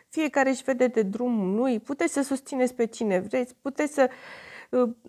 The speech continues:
nu știu, dar chiar nu e treaba noastră. Pe bune, fata asta <laughs> este însărcinată.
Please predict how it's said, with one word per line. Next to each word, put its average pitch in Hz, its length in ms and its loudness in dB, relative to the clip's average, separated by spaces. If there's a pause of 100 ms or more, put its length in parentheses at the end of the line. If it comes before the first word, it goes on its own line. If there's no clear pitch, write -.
(100)
nu 285 260 4
știu, 196 340 2 (1040)
dar 277 220 8
chiar 359 280 6
nu 359 160 4
e 359 180 4
treaba 330 320 6
noastră. 330 600 2 (220)
Pe 285 140 -4
bune, 262 580 0 (460)
fata 320 320 2
asta - 220 -4
<laughs> - 40 -12
este 302 220 -8
însărcinată. 269 1080 2